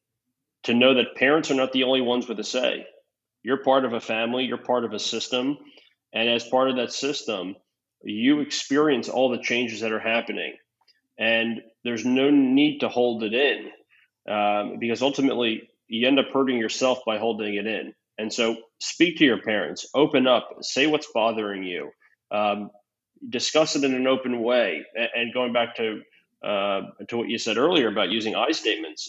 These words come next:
say, "This is," without blaming, "This is something that's, that's been on my mind. This is something that's bothering me. This is something that I'm, I'm struggling with, and I was, and, and I'm hoping that we could speak about it." You know, what, once, you know, I know it's,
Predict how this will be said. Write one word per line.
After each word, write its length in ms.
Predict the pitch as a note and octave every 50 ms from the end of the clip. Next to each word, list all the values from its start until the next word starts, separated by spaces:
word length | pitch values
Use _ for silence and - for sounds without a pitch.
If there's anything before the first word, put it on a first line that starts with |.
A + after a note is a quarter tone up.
| - G#2+ G#2+
say, 240 | - - C3 E3 D#3
"This 220 | D3+ - - -
is," 380 | D#3 - - - - - - _ _ _ _ _ - - - - _ _
without 360 | - A#2+ A#2+ C#3 D#3 D3+ B2+ A2+
blaming, 260 | C3+ D3+ E3+ E3 B2
"This 160 | A#2 B2+ -
is 80 | - C#3+
something 300 | - E3+ E3 D#3 D#3+ C#3+
that's, 320 | C3+ B2+ - - - - -
that's 180 | A#2+ A#2 -
been 100 | - C#3+
on 80 | C#3 C#3+
my 100 | C#3 C3
mind. 300 | B2+ B2+ D3 F#3 D#3+ B2
This 120 | A#2 -
is 80 | - A#2+
something 280 | - C#3 B2 G#2+ A#2+ B2+
that's 160 | B2+ A2 -
bothering 480 | A2 A2+ A2+ C#3+ E3 E3+ C#3+ A#2 G#2
me. 100 | F2 D2+ E2
This 160 | A2 A2 -
is 120 | B2+ -
something 280 | - C3+ B2 C3 C3+ B2+
that 80 | B2 A#2
I'm, 180 | A#2 A#2 A2+ - _ _ _ _ _ -
I'm 120 | A#2 A2+
struggling 440 | G#2+ - - C3+ D3+ E3+ E3+ C#3+ A#2+
with, 180 | G#2+ G#2 G2+ -
and 80 | G#2
I 80 | G#2 G#2+
was, 220 | G#2+ A2 G#2 - _ _ _ _ -
and, 120 | A#2+ A#2 -
and 120 | A2+ A2+ A2+
I'm 180 | A2 A2 A2 -
hoping 240 | - C3 C3 C3+ C3+
that 100 | B2 G#2
we 80 | B2 A#2
could 200 | - A2 G2+ -
speak 300 | - - D3+ D#3+ D#3+ -
about 300 | A2+ F#2+ F2 E2 - D2+
it." 120 | - - _ _ _ _ _ _ _ _ _
You 100 | B2 A#2+
know, 100 | A#2 A2 G2+ - -
what, 300 | A#2 A#2+ B2 B2 - B2
once, 520 | A#2 A#2 A#2 A2+ - - - - - -
you 80 | - A#2+
know, 120 | A#2 G#2 G2
I 100 | G#2+ A2
know 160 | B2 B2 B2
it's, 380 | A2 - - - - - -